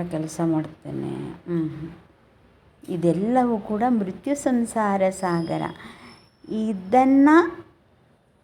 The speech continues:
ತಡೆದು ಹೊಟ್ಟೆ ಪಾಡಿಗೆ, ಹೊಟ್ಟೆ ತುಂಬಿಸಿಕೊಳ್ಳುವುದಕ್ಕೆ ಅನ್ನೋದಕ್ಕೊಂದಿಷ್ಟು ತಡೆ ಒಡ್ಡಿ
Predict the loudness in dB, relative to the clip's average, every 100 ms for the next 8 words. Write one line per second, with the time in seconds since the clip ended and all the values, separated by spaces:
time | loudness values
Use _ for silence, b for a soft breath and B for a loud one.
0 | _ _ _ _ _ 6 8 8 6 2
1 | -10 -14 -20 _ _ _ _ -18 -18 -4
2 | 0 2 4 4 4 2 2 0 0 -6
3 | -4 0 0 0 -2 0 0 0 2 2
4 | 2 2 2 0 -2 -6 -12 -4 -2 0
5 | 0 -2 -4 -2 -2 0 -2 -4 -6 -6
6 | 0 2 4 4 2 -2 -4 -6 -2 2
7 | 2 2 -2